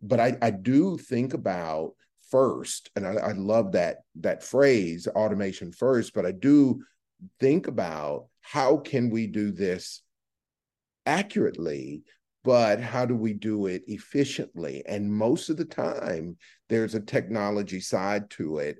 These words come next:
And, and, you know, I, I was thinking about what you shared. And I think what is so fascinating that you, you were talking about your,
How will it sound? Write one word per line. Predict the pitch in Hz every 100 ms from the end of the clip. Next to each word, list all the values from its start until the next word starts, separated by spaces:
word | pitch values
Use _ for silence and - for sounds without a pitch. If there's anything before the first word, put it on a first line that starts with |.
| -
And, | 107 98 92 90 90 - _
and, | - 101 95 90 90 87 87 82 -
you | 107
know, | 113 101 -
I, | - 107 95
I | 98 104
was | 98 -
thinking | 127 120 104 95 87 - _ -
about | 95 107 104 98
what | 104 -
you | 92
shared. | - 135 135 123 92 80
And | 92
I | 98
think | - 120 104 -
what | 101 95 95 101 101
is | 98
so | 127 110
fascinating | 107 101 117 123 98 95 87 85 - -
that | - 98
you, | 117 104 101
you | 87 107
were | 95 92
talking | 113 113 147 147
about | 123 101 90 87 85 - _ _
your, | - 104 101 95 92 90